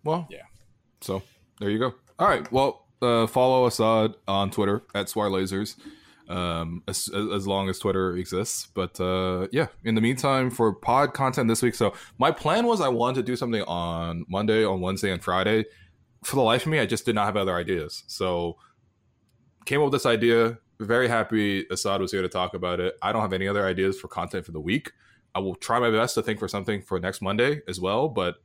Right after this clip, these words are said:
Speaker 1: realistically, we're gonna have two pods this week. And I'm sorry, but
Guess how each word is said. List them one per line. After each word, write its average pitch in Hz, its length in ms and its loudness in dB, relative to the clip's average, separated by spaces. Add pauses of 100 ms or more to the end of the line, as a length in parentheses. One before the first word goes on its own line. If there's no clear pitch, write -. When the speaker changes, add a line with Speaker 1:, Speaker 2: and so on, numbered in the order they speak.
(120)
Speaker 1:
realistically, 120 920 2
we're 98 120 -2
gonna 98 160 0
have 98 100 -2
two 92 140 -6
pods 78 280 -6
this - 160 -14
week. 80 240 -12
And 85 80 -6
I'm 87 100 -8
sorry, 95 360 0
but 87 240 -6